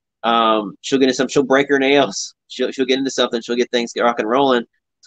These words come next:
But, you know, when she's in a good place, man, she's productive, she's wonderful, she's positive, she's uplifting. Um, it's a whole lot of positives when she's in a good place. But,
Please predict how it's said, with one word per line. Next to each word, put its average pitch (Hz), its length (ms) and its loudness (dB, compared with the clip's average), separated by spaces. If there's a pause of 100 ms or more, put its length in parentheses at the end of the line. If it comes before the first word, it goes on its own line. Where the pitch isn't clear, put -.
(160)
But, 131 200 0
you 139 60 2
know, 135 120 0
when 131 80 0
she's 160 220 -4
in 170 80 0
a 143 60 0
good 123 200 -2
place, 170 560 -2
man, 104 260 -10
she's - 220 -18
productive, 123 720 -4
she's - 300 -18
wonderful, 127 480 -2
she's 92 240 -14 (100)
positive, 131 460 2
she's 90 200 -14
uplifting. 123 680 -6 (400)
Um, 113 560 2 (160)
it's - 80 -12
a 110 40 -10
whole 180 280 2
lot 170 240 2
of - 60 -12
positives - 760 -8 (100)
when 117 120 -10
she's 110 140 -8
in 107 80 -2
a 104 60 -6
good 92 240 -8
place. - 480 -14
But, 90 220 -8